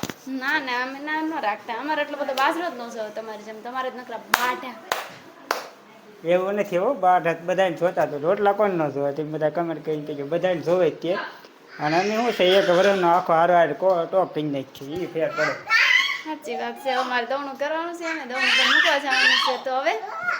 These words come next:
Speaker 2: હવે કાંઈ નહીં, હવે અમારે કેતનભાઈ આવ્યા, જો તૈયાર થઈને. શું કે? હે? નવા કપડાં પહેર્યા? વાહ.
Speaker 1: ઉયા,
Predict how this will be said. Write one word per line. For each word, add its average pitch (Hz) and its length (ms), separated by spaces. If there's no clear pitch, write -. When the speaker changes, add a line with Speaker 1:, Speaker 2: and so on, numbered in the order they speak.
Speaker 2:
હવે 156 180
કાંઈ 196 280
નહીં, 190 160
હવે 180 100
અમારે 170 240
કેતનભાઈ 160 460
આવ્યા, 160 300
જો 175 200
તૈયાર 170 340
થઈને. 151 260
શું 220 300
કે? 220 240
હે? 247 220
નવા 208 180
કપડાં 269 320
પહેર્યા? 262 280
વાહ. 880 440
Speaker 1:
ઉયા, 381 880